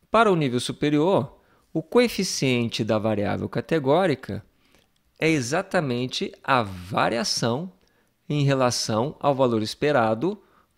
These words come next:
quando a escolaridade do funcionário é nível médio. Então, quando eu saio de nível médio para nível superior, existe uma variação de aproximadamente nove mil quinhentos e vinte e cinco reais.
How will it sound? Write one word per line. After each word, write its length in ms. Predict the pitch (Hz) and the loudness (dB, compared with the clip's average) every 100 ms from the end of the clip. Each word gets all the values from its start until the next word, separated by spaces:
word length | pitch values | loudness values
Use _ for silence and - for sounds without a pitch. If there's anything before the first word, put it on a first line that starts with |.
| _ _ | _ _
quando 680 | - 123 120 127 156 202 - _ _ _ - | -2 2 2 2 0 -2 -6 _ _ _ -10
a 80 | |
escolaridade 960 | 110 - 117 113 107 98 107 151 180 196 | -8 -6 -2 0 -2 2 6 6 4 -4
do 160 | 151 | -6
funcionário 800 | 131 131 123 117 104 98 101 139 - | -8 -8 -8 -8 -8 -6 -4 -6 -6
é 120 | 180 | -4
nível 260 | 175 185 220 | -4 -4 -4
médio. 440 | 147 101 - - _ _ _ _ _ _ - | -2 -4 -6 -14 _ _ _ _ _ _ -10
Então, 340 | 117 123 110 | -4 -2 0
quando 240 | - 139 | 0 0
eu 80 | 139 | 2
saio 340 | 131 - 110 101 | 2 2 0 0
de 120 | 101 | -2
nível 320 | 117 175 214 | -2 0 0
médio 340 | 190 147 127 | 2 2 0
para 260 | 127 110 110 | -2 -2 -2
nível 240 | 101 98 | -4 -6
superior, 640 | 110 - - 151 156 143 196 - _ _ _ - | -8 -8 -4 0 2 2 -2 -10 _ _ _ -4
existe 520 | 127 110 170 196 185 | -2 0 -2 -2 0
uma 120 | 156 | 2
variação 480 | 135 127 117 - 120 | 4 4 2 0 -2
de 100 | 117 | -2
aproximadamente 1160 | - 151 156 156 131 120 113 117 123 - 208 208 _ _ _ | -4 -4 -4 -4 -2 0 0 -2 -2 -6 -10 -10 _ _ _
nove 320 | - 123 113 107 | -2 0 2 0
mil 420 | 101 101 127 180 | -2 0 0 -2
quinhentos 460 | - 127 123 127 | -4 -4 -4 -4
e 40 | 147 | -6
vinte 180 | 151 175 | -8 -6
e 40 | |
cinco 340 | - 160 165 180 | -6 -6 -4 -2
reais. 640 | 226 165 117 - - - | 0 0 0 -4 -14 -18